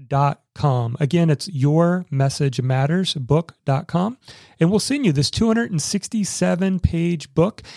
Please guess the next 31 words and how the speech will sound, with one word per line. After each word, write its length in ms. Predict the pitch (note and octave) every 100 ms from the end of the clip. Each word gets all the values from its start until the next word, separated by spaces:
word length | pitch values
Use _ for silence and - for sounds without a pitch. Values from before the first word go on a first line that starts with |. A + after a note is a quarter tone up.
| - - _
that 340 | D3 D#3 E3 D3+
basically 400 | E3 F#3 G#3+ F#3
breaks 460 | C3 D3+ E3+ E3
down 680 | D3 B2+ D3+ D#3 C#3 C3 B2+ - - _
how 320 | - D3+ D#3+
I 120 | F3
run 200 | F3 D#3
an 140 | D3 C3
online 380 | C#3 D3+ D#3 C3+
business 580 | C3 A#2+ C3 B2+ -
through 260 | - B2+ A#2
writing, 460 | A2 C3+ D3+ D3+ D3
speaking, 480 | - C3+ - C3+
and 120 | B2+ B2
coaching. 640 | - B2 - B2+ B2 A#2 _ - - _ _
And 600 | C#3 C3+ C3+ C#3 C#3+ C3+ -
yeah, 320 | C#3+ F#3 B2+ - _
I 80 | C3+
hope 360 | C3+ D#3+ E3 -
it 120 | D3+
is 140 | C#3 B2+
a 80 |
help 420 | B2 - B2+ B2 - _ _ -
to 120 | C#3
you. 340 | A#2+ B2 A#2+ A#2+ _ - - - - -
All 120 | D3+ E3
right, 280 | D3+ B2+
let's 180 | D3 G#3+
get 200 | - B3
into 340 | A#3 G3+ A#3 G3
our 160 | F3+